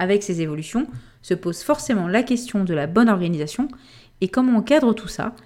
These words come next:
et la plupart des entreprises se dotent de la fameuse charte télétravail. C'est le document qui cadre le fonctionnement du télétravail dans l'entreprise, quelles sont les obligations de l'employeur,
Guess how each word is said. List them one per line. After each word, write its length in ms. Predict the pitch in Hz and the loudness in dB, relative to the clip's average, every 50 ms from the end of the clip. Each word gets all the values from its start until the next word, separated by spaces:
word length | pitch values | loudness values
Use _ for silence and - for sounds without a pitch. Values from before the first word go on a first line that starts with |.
| _ _ _ _ - | _ _ _ _ -2
et 100 | 175 170 | -2 -2
la 120 | 165 156 | -2 -2
plupart 360 | 151 - - 240 240 254 233 214 | -4 -6 -6 -2 0 2 2 4
des 100 | 190 180 | 4 2
entreprises 540 | 180 170 - 160 - - 233 277 254 - | 0 -2 -4 -6 -2 0 0 0 0 0
se 160 | - - - 165 | -4 -6 -6 -4
dotent 400 | 156 175 214 226 220 - - - | 0 0 0 0 -2 -6 -10 -8
de 60 | 160 | -8
la 80 | 156 | -8
fameuse 460 | 151 - 147 151 175 175 202 208 208 - 127 - | -8 -8 -8 -6 -2 -2 -2 -2 -4 -6 -14 -10
charte 400 | - - 196 196 - - - - | -6 -4 -4 -4 -6 -8 -18 -12
télétravail. 480 | - 156 156 156 - - - - - - _ _ _ _ _ _ - - - - - - - - - _ - | -8 -8 -8 -8 -10 -12 -12 -12 -12 -16 _ _ _ _ _ _ -20 -20 -20 -20 -20 -20 -20 -20 -20 _ -16
C'est 200 | - - - 170 | -10 -6 -4 0
le 200 | 175 202 254 233 | 2 2 4 4
document 500 | 233 220 220 - - 180 180 175 208 233 - | 4 2 2 0 -2 -2 -2 -2 -2 -4 -6
qui 140 | - 190 170 | -6 -8 -4
cadre 320 | - 202 190 180 151 165 165 | -2 0 0 0 0 0 2
le 100 | 208 240 | 2 2
fonctionnement 460 | - 269 247 247 - 226 208 214 202 | 2 0 0 0 0 0 2 0 0
du 100 | 185 175 | -2 -2
télétravail 600 | - 180 175 170 - - - 165 165 156 147 - - - | -2 -2 -2 -2 -4 -4 -4 -2 -2 -2 -4 -6 -8 -4
dans 100 | - 196 | -2 0
l'entreprise, 600 | 196 180 190 - 156 - - - 208 247 247 262 - - - - - - - - - - | 0 0 -2 -4 -8 -8 -4 -2 -2 -2 -2 -4 -10 -12 -16 -16 -16 -16 -18 -20 -18 -4
quelles 160 | - 220 208 | 0 0 0
sont 140 | 202 - 220 | 2 2 2
les 160 | 214 208 190 | 2 4 4
obligations 400 | 190 180 190 175 165 165 - 175 | 2 2 2 0 0 -2 -2 -4
de 60 | 170 156 | -4 -4
l'employeur, 640 | 151 156 - 143 131 151 160 180 208 226 226 | -4 -6 -6 -6 -6 -2 0 0 0 0 -2